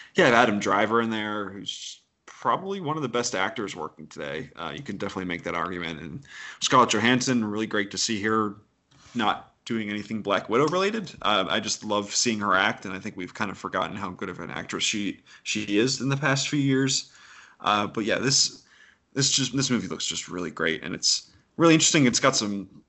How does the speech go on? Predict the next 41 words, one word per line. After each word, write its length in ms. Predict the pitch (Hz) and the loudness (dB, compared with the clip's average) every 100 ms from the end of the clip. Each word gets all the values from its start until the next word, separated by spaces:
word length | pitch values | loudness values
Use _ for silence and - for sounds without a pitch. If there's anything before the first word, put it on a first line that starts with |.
| - - | -16 -2
real 160 | 123 | 2
life 240 | 113 120 127 | 2 2 -2
intrigue 380 | 123 131 117 | -4 -4 -6
'cause 100 | 110 | -6
it's 120 | 92 - | -8 -8
apparently 420 | 107 104 95 90 | -4 -4 -4 -4
about 480 | - 95 85 - _ _ _ - | -2 0 0 -4 _ _ _ -4
Baumbach's 540 | 98 92 87 - - | -2 0 0 -2 -4
relationship 500 | 85 87 - - 98 | -2 -2 -2 -4 -4
with 140 | 95 | -6
Jennifer 320 | - 101 92 - | -4 -4 -4 -2
Jason 360 | 98 92 101 | -2 -2 -2
Leigh, 240 | 110 113 107 | 0 0 0
which 380 | 104 - - - - - | 0 0 0 -10 -20 -6
didn't 240 | 113 110 85 | 0 2 2
end 300 | 110 104 101 | 2 2 0
very 340 | 113 107 104 | 4 6 6
well. 340 | 104 101 101 | 6 6 4
So, 320 | 95 92 90 - | 2 0 2 2
um, 260 | 87 76 90 | 2 0 -8
it's, 160 | 98 | 0
there's 200 | 123 117 | 2 6
a, 100 | 120 | 6
this 260 | 113 147 147 | 6 4 6
is 60 | |
a 60 | 131 | 6
rich 220 | 131 143 | 6 4
text 440 | - 123 - - 117 | 2 0 2 -2 -2
of 100 | 104 | -4
a 20 | |
movie, 420 | 107 104 85 80 - | -4 -4 -6 -10 -8
and 80 | 101 95 - - | -8 -6 -10 -6
I, 60 | |
I, 160 | 104 101 - | -4 -4 -6
I'm 220 | 104 101 | -8 -6
just 160 | 95 | -10
really, 320 | 92 101 87 87 | -8 -8 -6 -4
really 240 | 87 80 | -4 -4
excited 340 | - 73 - | -4 -6 -6
for 180 | - | -6
it. 80 | 73 | -6